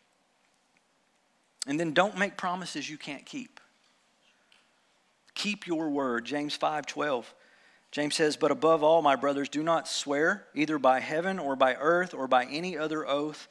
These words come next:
but let your yes be yes and your no be no,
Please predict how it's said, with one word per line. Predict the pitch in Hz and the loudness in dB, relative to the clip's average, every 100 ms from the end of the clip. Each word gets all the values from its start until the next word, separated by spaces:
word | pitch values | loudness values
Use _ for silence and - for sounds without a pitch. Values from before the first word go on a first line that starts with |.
| - - _ _ _ | -20 -20 _ _ _
but | 127 131 123 | -2 -2 0
let | 123 156 | -2 -2
your | 143 135 120 | -2 -4 -4
yes | 120 175 - | 0 0 -2
be | 226 | -2
yes | 139 123 - | 0 0 0
and | 131 | -6
your | 123 | -4
no | 127 127 | -2 -2
be | 139 131 | -2 -6
no, | 117 110 | -6 -8